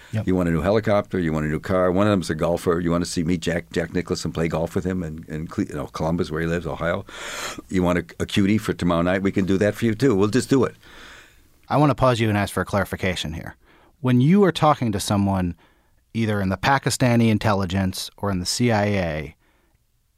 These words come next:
Speaker 1: isn't that incredibly dangerous for them? I mean, you know, what are you doing talking to that Jew Hirsch, Pakistani military guy?
Speaker 2: Oh,
Speaker 1: Like
Speaker 2: you know, it can, it can be done.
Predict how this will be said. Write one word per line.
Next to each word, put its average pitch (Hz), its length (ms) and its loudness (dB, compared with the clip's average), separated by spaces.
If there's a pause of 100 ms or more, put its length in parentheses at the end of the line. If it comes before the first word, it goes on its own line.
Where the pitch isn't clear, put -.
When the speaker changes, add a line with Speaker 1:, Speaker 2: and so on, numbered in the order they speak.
(140)
Speaker 1:
isn't 147 220 2
that 170 160 4
incredibly 131 560 2
dangerous 151 500 2
for 196 140 0
them? 196 240 4
I 135 60 2
mean, 107 260 2
you 92 60 -4
know, 110 100 -4
what 95 160 -4
are 165 60 0
you 156 80 2
doing 156 240 2
talking 160 260 2
to 156 80 2
that 147 180 0
Jew 120 280 4
Hirsch, 151 500 2 (140)
Pakistani 107 640 0
military 107 560 0
guy? 123 280 4
Speaker 2:
Oh, 160 300 8
Speaker 1:
Like 143 120 6
Speaker 2:
you 143 120 6
know, 139 340 4 (840)
it 160 140 2
can, 156 120 0
it 151 160 0
can 131 120 2
be 101 120 4
done. 78 320 -4